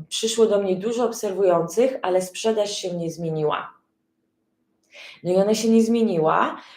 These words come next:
bo jeżeli te treści są same takie motywacyjne na przykład,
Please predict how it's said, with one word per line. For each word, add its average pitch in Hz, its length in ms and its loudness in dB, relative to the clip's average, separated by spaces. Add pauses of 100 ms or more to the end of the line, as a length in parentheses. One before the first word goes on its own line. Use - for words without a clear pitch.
(100)
bo 180 140 2
jeżeli 202 500 4
te 214 140 -2
treści 208 440 -2
są 180 500 2
same 196 680 0
takie 180 280 -8
motywacyjne 190 840 -2
na 180 120 0
przykład, - 680 -6